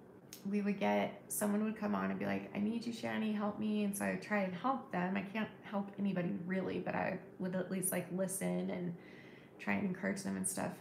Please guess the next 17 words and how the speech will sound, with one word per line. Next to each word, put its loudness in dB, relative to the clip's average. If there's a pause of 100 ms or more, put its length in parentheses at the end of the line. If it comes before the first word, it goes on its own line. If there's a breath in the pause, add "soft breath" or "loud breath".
And 2 (260 loud breath)
while 8
I 6
was 0
doing 2
that -2
with -4
one 2
person, 2
ten 2
other 2
people 2
at 2
the 4
exact 2
same 2
time 4